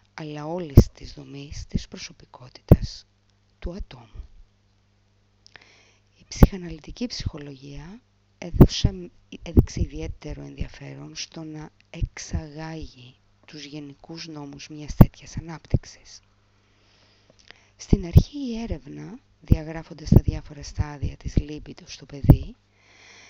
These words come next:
μας επέτρεψε να επισημάνουμε τους τρόπους ικανοποίησης που διαθέτει το παιδί κατά την πορεία της ορίμανσής του, καθώς και τους τρόπους προσαρμογής του στο άμεσο περιβάλλον του.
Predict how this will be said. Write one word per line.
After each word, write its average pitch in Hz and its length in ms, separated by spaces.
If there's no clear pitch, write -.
μας 208 220
επέτρεψε 269 560
να 226 100
επισημάνουμε 202 640
τους - 180
τρόπους 185 360
ικανοποίησης - 1300
που 165 120
διαθέτει - 640
το - 80
παιδί 147 280
κατά 165 260
την 165 120
πορεία 156 380
της - 240
ορίμανσής 180 800
του, - 140
καθώς - 300
και 165 100
τους - 180
τρόπους 156 480
προσαρμογής 156 800
του 160 120
στο - 220
άμεσο 139 340
περιβάλλον 165 680
του. - 120